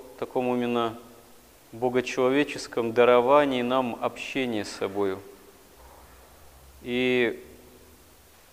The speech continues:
для обретения Царства Небесного действительно нужны некоторые условия, и мы можем заметить, что,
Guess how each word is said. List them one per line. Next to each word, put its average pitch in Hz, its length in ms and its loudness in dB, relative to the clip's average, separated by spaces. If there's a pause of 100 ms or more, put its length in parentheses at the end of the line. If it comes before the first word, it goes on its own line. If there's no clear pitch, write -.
(240)
для 123 160 6
обретения 131 500 2
Царства 131 460 4
Небесного 127 720 -2 (840)
действительно 127 520 0
нужны 120 440 2 (1400)
некоторые 113 500 0
условия, 120 720 6 (800)
и 120 80 -6
мы 113 160 -2
можем 113 340 0
заметить, 123 460 2
что, 110 420 4